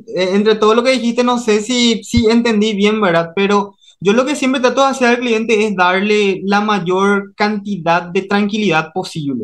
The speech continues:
¿verdad? O sea, que le digo a los clientes, "Mira, tenemos muchas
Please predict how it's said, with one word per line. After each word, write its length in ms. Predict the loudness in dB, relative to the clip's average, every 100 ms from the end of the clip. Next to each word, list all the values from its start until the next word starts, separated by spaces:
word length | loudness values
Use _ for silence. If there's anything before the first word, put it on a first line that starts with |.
| -10
¿verdad? 180 | -14 -8
O 40 |
sea, 160 | -4 -4
que 160 | -4 -10 -20 _
le 100 | 0
digo 160 | 4 4
a 40 |
los 120 | 4 0
clientes, 320 | -2 0 -2
"Mira, 220 | 0 0
tenemos 320 | 0 0 2
muchas 500 | 2 2 0 0 -2